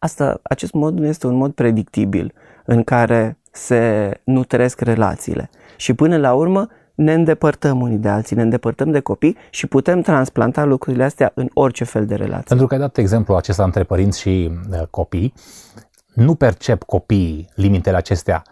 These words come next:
Speaker 2: ca o lipsă de iubire din partea părinților?
Speaker 1: Copiii pot percepe orice ca o lipsă de iubire din partea părinților pe termen scurt. Acum putem să oferim exemplu personal. Sunt convins că poate și tu ai auzit ceva de genul: „Ești cel mai rău tată”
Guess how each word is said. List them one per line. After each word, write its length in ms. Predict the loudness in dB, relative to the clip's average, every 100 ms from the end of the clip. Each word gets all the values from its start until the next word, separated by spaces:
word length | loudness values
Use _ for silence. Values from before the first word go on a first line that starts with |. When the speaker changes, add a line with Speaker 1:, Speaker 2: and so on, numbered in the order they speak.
| _
Speaker 2:
ca 140 | -4 0
o 60 |
lipsă 300 | 2 0 -2
de 120 | -2 0
iubire 280 | 2 2
din 160 | 0 0
partea 260 | -2 -4 -6
părinților? 500 | -2 -4 -6 -10 -10 _ _
Speaker 1:
Copiii 380 | -4 0 0 0
pot 200 | -2 0
percepe 380 | -2 -2 -2 2
orice 380 | 2 2 0 2
ca 140 | 2
o 80 | 4
lipsă 280 | 2 0 0
de 100 | 2
iubire 300 | 4 2 2
din 160 | 2
partea 300 | 0 0 0
părinților 560 | 0 0 0 2 0 2
pe 120 | 0
termen 380 | 0 2 4 2
scurt. 380 | -2 -2 -2 -4
Acum 340 | -2 -2 -2 _ _
putem 280 | -2 0 0
să 340 | 0 2 2
oferim 560 | 0 0 0 2 0 0
exemplu 360 | -2 -2 -2 -2
personal. 540 | -2 0 2 2 0 -8 -20 _ -20
Sunt 320 | -2 0 2
convins 440 | 2 2 2 0
că 140 | 0 0
poate 280 | 0 0
și 140 | -4 -2
tu 120 | 2
ai 100 | 4
auzit 380 | 4 2 0 0
ceva 300 | 0 2 2
de 80 | 2
genul: 280 | 2 2
„Ești 180 | 2 0
cel 140 | 0 2
mai 180 | 4
rău 160 | 4 2
tată” 460 | 2 0 0 -6